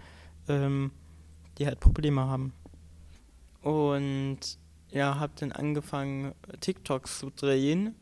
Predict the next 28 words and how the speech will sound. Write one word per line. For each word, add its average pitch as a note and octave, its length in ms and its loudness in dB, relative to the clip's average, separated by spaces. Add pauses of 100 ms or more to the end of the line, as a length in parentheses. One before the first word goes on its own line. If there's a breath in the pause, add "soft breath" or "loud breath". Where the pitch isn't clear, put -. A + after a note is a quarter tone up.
und D3 380 -2
meinen C#3+ 140 -4
ersten C3+ 580 -6
Instagram-Account C#3 1120 -6
zu - 160 -8
machen. D3 400 -6 (260)
Und C#3+ 840 -2
dann, C#3+ 420 -2 (500)
ja, C3 360 -6 (340 loud breath)
ähm, C3+ 420 -4 (640)
dachte C#3 320 -6
ich - 100 -12
mir, C#3+ 260 -4
warum D3 320 -4
nicht - 360 -6 (380)
für - 220 -8
die C#3 280 -6
L-G-B-T-Community C#3+ 1700 -6
kämpfen, D#3+ 600 -4 (460 soft breath)
weil C#3 140 -2
ich C#3+ 80 -6
selbst - 400 -6
ja C#3 300 0 (100)
viel C#3+ 300 -4
schon D3+ 180 -6
erlebt C#3 380 -6
hab C#3+ 200 -6
und C#3 400 -8